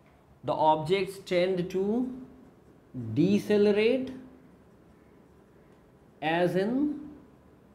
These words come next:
case one, or accelerate, as in this case,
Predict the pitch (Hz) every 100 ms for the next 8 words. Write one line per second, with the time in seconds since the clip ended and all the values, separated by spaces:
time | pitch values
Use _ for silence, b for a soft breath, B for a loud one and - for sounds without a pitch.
0 | - - - - - 160 156 151 147 -
1 | - - - - - - 120 117 131 165
2 | 226 262 294 - - - - - - -
3 | _ _ _ _ _ - 143 143 139 139
4 | 139 - - - _ 190 208 208 - 165
5 | 151 135 131 127 127 - - - _ _
6 | _ _ _ _ - _ _ _ _ _
7 | _ _ _ - 147 147 147 135 123 123
8 | 123 127 - _ _ _ _ _ _ _
9 | _ _ _ _ _ _ _ _ - _
10 | _ _ _ _ _ _ _ _ _ _
11 | _ _ _ _ - _ _ - - -
12 | _ _ _ _ _ _ _ _ _ _
13 | 127 151 - - 90 -